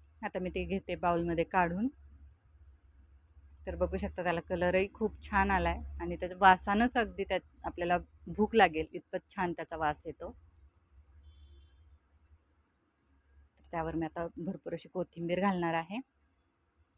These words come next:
तर ही शेंगदाण्याचा महाद्या, त्याची रेसिपी तुम्हाला कशी वाटली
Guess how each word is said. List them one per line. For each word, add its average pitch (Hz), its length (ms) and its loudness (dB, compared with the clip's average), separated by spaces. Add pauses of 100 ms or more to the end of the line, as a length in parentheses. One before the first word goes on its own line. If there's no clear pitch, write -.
(1040)
तर 226 100 -2
ही 240 160 2
शेंगदाण्याचा 214 680 2
महाद्या, 208 360 4 (440)
त्याची 202 280 2
रेसिपी 214 360 4
तुम्हाला 208 260 2
कशी 233 300 0
वाटली 220 400 4